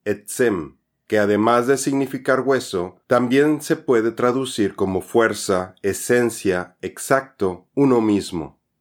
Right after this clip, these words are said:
Así que, con estos otros significados de etzem, podemos entender que el hueso de los días se refiere a los días que, por su fuerza y esencia, dan una estructura esquelética del tiempo.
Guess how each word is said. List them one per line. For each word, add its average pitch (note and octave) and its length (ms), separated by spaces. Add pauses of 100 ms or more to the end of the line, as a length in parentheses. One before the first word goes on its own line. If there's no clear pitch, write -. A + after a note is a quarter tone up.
Así B2+ 480
que, G2 420
con B2 220
estos C3+ 400
otros B2+ 280
significados B2+ 840
de G#2 120
etzem, G2+ 600 (100)
podemos C3 480
entender B2 760
que G#2+ 260
el G#2 100
hueso A2+ 440
de F2 140
los F2+ 220
días G2+ 440
se A2 160
refiere G2+ 840
a A2 120
los A#2 300
días A#2+ 480
que, F#2+ 460
por F#2+ 180
su - 180
fuerza B2 480
y F2 120
esencia, F2 880
dan C3 220
una D#3 160
estructura C3+ 500
esquelética A2 760
del E2+ 180
tiempo. D#2 560